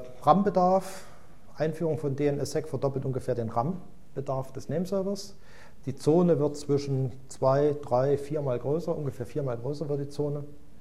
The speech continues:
Bei N sec drei wird die Zone ungefähr siebenmal größer,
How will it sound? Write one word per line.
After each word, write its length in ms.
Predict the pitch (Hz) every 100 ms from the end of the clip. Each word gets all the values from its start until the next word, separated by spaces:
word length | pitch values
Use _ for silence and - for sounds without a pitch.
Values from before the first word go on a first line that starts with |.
| - - - - -
Bei 100 | 127
N 220 | 143 147
sec 300 | 139 123 -
drei 480 | - 123 135 165 139
wird 140 | 131
die 100 | 131
Zone 560 | - - 139 135 135 131 123 - - - - - - - - - - - - - - - - - -
ungefähr 340 | 131 123 - 110
siebenmal 400 | 143 147 180 165
größer, 460 | 143 165 160 160